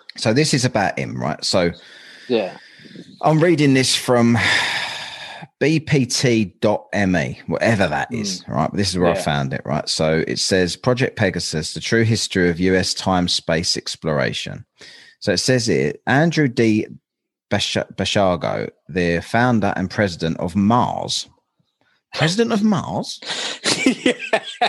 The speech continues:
Speaker 1: So he's the
Speaker 2: Fucking
Speaker 1: founder
Speaker 2: hell.
Speaker 1: of Mars, and now he's decided, "I'm the president of Mars." This bloke,
Speaker 2: Yeah.
Speaker 1: by the way, before I get into it, Andrew Bashago, uh, in America, you probably know who this is 'cause he ran for president in two thousand sixteen,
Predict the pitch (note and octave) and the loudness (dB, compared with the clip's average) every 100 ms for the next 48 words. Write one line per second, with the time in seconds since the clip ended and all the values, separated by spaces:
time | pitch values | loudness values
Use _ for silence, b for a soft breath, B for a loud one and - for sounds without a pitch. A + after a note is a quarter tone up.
0 | - - A#3+ A#3+ B3 - B3 C#4 C#4 B3+ | -2 -2 0 0 -2 -2 0 2 2 0
1 | - D3+ A#3 A#3+ A#3 C3+ G2+ C#3+ C#3 D3 | 0 -2 2 2 2 0 -2 -2 0 0
2 | C#3+ A#2+ C3+ D#3+ C3 A2 G#2 G2+ - F#2+ | 0 -2 -2 0 2 2 0 -2 -2 -4
3 | D#2+ C2 E2 G2+ C#4+ - E4+ G3 D#3+ B2+ | -4 -8 -6 -2 -2 0 0 4 4 4
4 | B2 C#3 G#2 F2+ A2 F3 D3+ A#2+ C3 C3 | 2 2 0 -2 0 0 0 -4 -2 -2
5 | A2+ - b b b - A3 A#3 G#3 F3+ | -4 -6 b b b 0 2 2 0 -2
6 | E3 F#3+ F3 C#3+ B1+ D2 - G#2 G#2 - | -2 2 2 2 0 -2 -4 -2 0 2
7 | G#3 G#3+ E3+ B2 B2+ D#3 B2 A#2 A2 G#2 | 2 0 2 0 2 0 2 2 2 0
8 | G#2 - C#3 - D3 F3+ F#3 A#3+ A3+ A3 | -2 -4 -4 -2 -2 -2 0 2 2 0
9 | G#3 - B3+ A3 C#3 E2+ - A#2 D#3 D3+ | -4 -2 -2 -2 -4 -4 -2 -2 0 0
10 | D#3 D3 D3 D3 C#3+ A#2+ - G3+ F#2 | 0 -2 -2 -4 -4 -4 -4 -2 -4